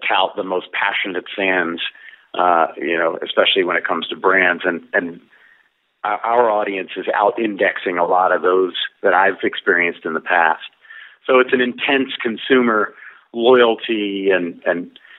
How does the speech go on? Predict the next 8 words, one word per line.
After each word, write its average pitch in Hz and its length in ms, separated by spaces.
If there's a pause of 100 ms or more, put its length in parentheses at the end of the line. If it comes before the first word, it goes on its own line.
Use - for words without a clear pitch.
(240)
and 90 260 (220)
brands 104 640 (180)
are 92 160
taking 95 340
full 92 240
advantage 85 500
of 80 100
that. 65 260